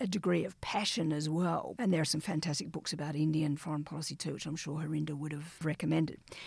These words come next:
Look, i-, in China, it's, it's a bit different, but I,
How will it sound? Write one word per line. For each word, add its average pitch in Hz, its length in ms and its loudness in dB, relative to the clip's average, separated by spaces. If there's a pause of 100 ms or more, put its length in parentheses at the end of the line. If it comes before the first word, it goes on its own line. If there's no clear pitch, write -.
(580)
Look, 320 180 4
i-, 277 120 2 (120)
in 233 200 6
China, 240 800 2 (180)
it's, - 200 -10 (180)
it's 208 140 0
a 196 60 2
bit 214 200 -2
different, - 420 0
but 180 140 4
I, 175 100 6